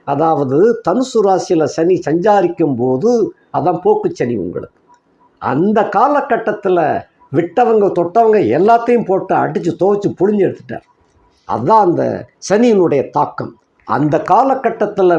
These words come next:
விழுந்தவர்கள் தான் விருச்சிகத்திலே பிறந்தவர்கள் இதுவரைக்கும் எந்திரிக்க முடியல.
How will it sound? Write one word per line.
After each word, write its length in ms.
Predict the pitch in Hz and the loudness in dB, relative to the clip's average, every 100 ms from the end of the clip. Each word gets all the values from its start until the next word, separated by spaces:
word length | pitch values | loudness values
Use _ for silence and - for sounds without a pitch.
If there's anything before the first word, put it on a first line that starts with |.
| 135 | 2
விழுந்தவர்கள் 680 | 185 226 208 170 165 151 | 0 2 0 0 0 0
தான் 260 | 131 139 117 95 | 0 0 -2 -4
விருச்சிகத்திலே 720 | 120 - 156 156 - 127 110 110 | -6 -6 -4 -4 -4 -2 -2 -2
பிறந்தவர்கள் 580 | 113 120 120 107 98 92 107 | -4 -4 -6 -6 -10 -8 -6
இதுவரைக்கும் 680 | 131 165 160 170 170 185 120 110 | -2 0 0 -2 -4 -6 -4 -4
எந்திரிக்க 480 | 160 190 220 208 175 | -4 -2 -6 -4 -4
முடியல. 480 | 135 104 110 92 82 | -4 -6 -6 -8 -10